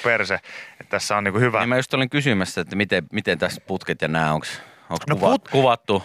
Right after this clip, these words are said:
Speaker 1: no hei, huh-, tota, tämmöset, tota, huhtelut on tehty.
Speaker 2: Okei, se on
Speaker 1: Että
Speaker 2: hyvä
Speaker 1: et,
Speaker 2: tietenkin.
Speaker 1: et, et, et ainakaan, ainakaan tällä hetkellä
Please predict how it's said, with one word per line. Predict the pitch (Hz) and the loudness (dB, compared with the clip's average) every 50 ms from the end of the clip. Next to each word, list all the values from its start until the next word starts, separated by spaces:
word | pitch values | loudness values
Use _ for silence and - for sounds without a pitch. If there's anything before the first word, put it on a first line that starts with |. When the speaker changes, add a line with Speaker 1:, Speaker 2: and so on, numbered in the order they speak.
| - - - - | -4 -10 -4 -2
Speaker 1:
no | 165 165 170 | 0 2 4
hei, | 180 180 170 143 123 110 - _ - - - - 156 | 4 4 4 4 2 0 -2 _ -6 -4 -2 2 4
huh-, | 214 247 262 214 175 - - 160 | 6 6 6 4 2 -2 -4 0
tota, | 151 170 160 - 160 156 151 - - - - - | 0 2 4 4 4 4 2 0 -4 -8 -4 0
tämmöset, | - 151 151 147 - 160 151 - | 0 0 0 2 2 0 2 2
tota, | - 147 - - 151 | 0 0 2 2 4
huhtelut | 170 214 226 170 - - 131 117 107 - 104 | 6 6 4 4 2 2 0 0 0 -2 -4
on | 107 104 | -6 -2
tehty. | - 143 151 147 - - - 226 - - _ | 0 0 0 0 0 0 0 0 0 -2 _
Speaker 2:
Okei, | - 110 - - 113 107 107 101 95 131 147 | -4 -4 -2 2 4 4 4 4 4 2 2
se | - 101 | 2 2
on | 98 | 2
Speaker 1:
Että | 147 143 | 2 4
Speaker 2:
hyvä | 131 104 | 2 2
Speaker 1:
et, | 92 - 147 82 | 2 2 0 0
Speaker 2:
tietenkin. | 87 82 78 82 | 0 0 0 0
Speaker 1:
et, | 73 - - | 0 0 0
et, | 143 147 151 - - | 0 0 0 0 -4
et | - 139 - 117 | -4 0 2 2
ainakaan, | 185 190 208 - - 196 175 156 - - _ _ - | 2 2 2 4 4 4 4 2 0 -4 _ _ 0
ainakaan | 180 185 185 185 - - 165 151 151 - | 0 2 0 0 2 2 2 2 2 2
tällä | 180 196 202 196 180 147 | 2 2 4 2 2 2
hetkellä | 127 127 113 110 - - - 104 95 95 92 92 85 | 2 2 0 0 -2 -2 -2 0 2 2 2 0 -2